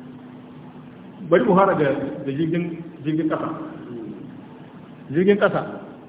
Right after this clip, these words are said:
hanyar shi gaba ɗaya ne ce ce. Karfe ce. Karfe ce ma. In kada ki hanya ta kwalta, in baka ce min kwalta karfe ba ce, sai ka iske a, a, a, a jikin titin da ake kwalta akwai wasu ruwaye da ake sa karfe don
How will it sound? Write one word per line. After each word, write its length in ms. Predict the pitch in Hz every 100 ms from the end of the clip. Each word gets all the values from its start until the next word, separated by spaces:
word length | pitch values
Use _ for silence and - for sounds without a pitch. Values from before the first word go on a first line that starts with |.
| - - - - -
hanyar 300 | 190 254 226
shi 200 | 143 123 123
gaba 180 | 151
ɗaya 220 | - 196 190
ne 80 | 147
ce 80 | 143
ce. 80 | 151 - - - - - - -
Karfe 240 | - - 143
ce. 100 | - - - - - - - - - - - - - - - - -
Karfe 260 | 196 156 139
ce 80 |
ma. 140 | 120 117 - - - - - - - - - - - - - - - - - - -
In 60 | 165
kada 220 | 160 202
ki 80 | 170
hanya 240 | 185 196
ta 100 | 185
kwalta, 440 | 180 175 151 - 143 - - - - - -
in 40 | 196
baka 180 | 220 -
ce 80 | 180
min 140 | 175
kwalta 240 | 180 -
karfe 300 | 156 165 160 135
ba 80 | 131
ce, 140 | - - - - - - - -
sai 80 | 202
ka 80 | 208
iske 220 | 196 -
a, 80 | 170
a, 140 | 175 143 151
a, 360 | 156 156 160 -
a 40 | 147
jikin 240 | 147 214 208
titin 220 | - 233
da 100 | 175
ake 160 | 190 180
kwalta 360 | 160 151 151 175
akwai 160 | - 185
wasu 140 | 185
ruwaye 260 | 190 202 175
da 80 | 180
ake 200 | 170 160
sa 80 | 151
karfe 360 | 151 180 180 165
don 260 | 175 190